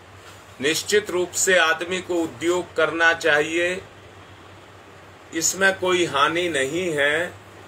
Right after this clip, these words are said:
लाभ शारीरिक भी है और आत्मिक भी है।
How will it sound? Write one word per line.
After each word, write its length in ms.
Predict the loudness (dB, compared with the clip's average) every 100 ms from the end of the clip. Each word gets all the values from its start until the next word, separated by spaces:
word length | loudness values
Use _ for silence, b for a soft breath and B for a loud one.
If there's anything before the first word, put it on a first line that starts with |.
| -20 -20 -20 -20 -20 -20 -20 -20 -20 -20 -20 -20 -20 -20 -20 -20 -20 -12 -2
लाभ 420 | 2 4 2 0
शारीरिक 640 | 0 2 4 2 -2 -4
भी 240 | -4 0 4
है 160 | 4 4
और 180 | 4
आत्मिक 540 | 4 2 0 -6 -6 -6
भी 200 | -8 -8
है। 240 | -6 -6